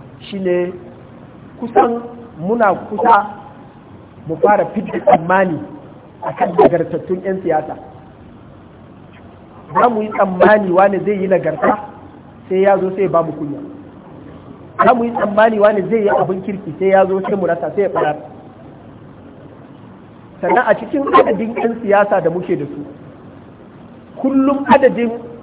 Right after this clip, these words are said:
mabarnata daga cikinsu sun fi yawa akan masu gyaran. Akwai waɗanda suke shiga siyasa wallahi da tsananin kishi na al'umma,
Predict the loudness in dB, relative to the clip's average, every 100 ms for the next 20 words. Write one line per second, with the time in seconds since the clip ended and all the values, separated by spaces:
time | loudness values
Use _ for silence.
0 | -20 -20 -20 -20 -20 -20 -20 -20 -20 -16
1 | -10 -2 2 2 2 2 2 2 -4 -4
2 | -6 -6 -8 -6 -6 2 6 6 6 2
3 | 0 0 -2 0 2 2 0 -10 -18 -20
4 | -20 -20 -20 -20 -20 -20 -20 -20 -20 -18
5 | -12 -4 0 4 6 6 6 4 0 -6
6 | -6 -2 6 6 6 0 -14 -14 -2 4
7 | 6 6 2 4 4 4 4 2 -8 0
8 | 4 4 2 -2 -4 -2 -2 -2 -8 -4
9 | 2 2 2 0 -4 0 0